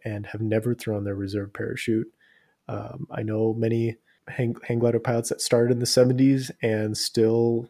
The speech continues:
are alive and doing well and have maybe broken a bone once or twice, but that's in a span of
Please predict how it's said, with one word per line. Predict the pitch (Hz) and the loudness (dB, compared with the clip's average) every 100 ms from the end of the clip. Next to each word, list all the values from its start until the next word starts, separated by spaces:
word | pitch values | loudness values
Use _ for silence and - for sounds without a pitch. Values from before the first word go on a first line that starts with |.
| - | -6
are | 110 107 110 - _ _ 117 | -4 -2 -4 -8 _ _ -6
alive | 104 104 127 127 | -4 -2 -4 -4
and | 107 98 98 - _ - _ _ | -4 -6 -10 -12 _ -20 _ _
doing | - 110 113 | -4 -2 0
well | 107 107 127 | 0 0 -2
and | 107 98 - - | -4 -6 -12 -12
have | 104 98 - _ | -10 -10 -14 _
maybe | 117 107 117 127 | -2 0 2 2
broken | 117 123 123 127 | 2 2 2 0
a | |
bone | 117 120 131 143 139 _ _ - | 2 2 2 -2 -6 _ _ -8
once | 117 120 | -6 -6
or | |
twice, | 113 120 123 127 - - _ _ _ | -4 -2 -2 -4 -8 -14 _ _ _
but | 104 95 - - - _ _ - | -4 -4 -10 -14 -16 _ _ -4
that's | 104 - | -4 -6
in | - 117 | -6 -6
a | 107 | -6
span | - 110 104 | -4 -2 -2
of | 98 - | -4 -8